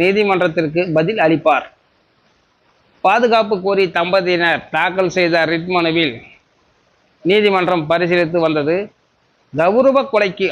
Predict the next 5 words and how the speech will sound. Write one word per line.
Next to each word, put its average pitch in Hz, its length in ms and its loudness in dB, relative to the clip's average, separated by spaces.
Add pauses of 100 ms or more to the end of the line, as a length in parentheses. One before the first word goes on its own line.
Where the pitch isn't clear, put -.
அஞ்சும் 180 440 0
தம்பதியினருக்கு 165 760 0 (640)
அலகாபாத் 185 640 0
உயர்நீதிமன்றம் 160 720 -2 (500)
போலீஸ் 262 360 2